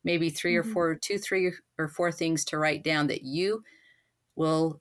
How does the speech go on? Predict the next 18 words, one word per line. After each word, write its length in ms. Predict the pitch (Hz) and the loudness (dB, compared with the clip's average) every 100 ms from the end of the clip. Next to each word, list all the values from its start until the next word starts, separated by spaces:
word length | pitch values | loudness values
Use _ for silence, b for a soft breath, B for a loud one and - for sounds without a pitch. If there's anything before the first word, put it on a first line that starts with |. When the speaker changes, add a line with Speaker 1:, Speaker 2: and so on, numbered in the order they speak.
| _ | _
Speaker 1:
enjoy, 380 | 151 147 156 160 | 0 0 2 2
you 360 | 170 160 170 180 | 2 0 -2 -4
can 220 | - 160 | 0 0
do. 540 | 180 214 165 127 147 - B B B B - | 4 4 6 4 2 -2 B B B B -2
Put 120 | 175 | 2
it 140 | 208 | 4
in 120 | 208 190 | 4 2
a 80 | |
place 420 | 196 202 185 185 165 | 0 2 4 2 0
where 100 | 147 | 0
you 120 | 131 | 0
see 340 | - - 175 | 0 2 2
it 60 | 165 | 2
each 300 | 175 - - | 0 -2 -2
day 280 | 160 139 143 | 0 2 0
to 100 | - | -2
remind 540 | 156 151 139 143 143 | 0 2 2 0 0
you 400 | 151 156 170 180 | 0 2 0 -2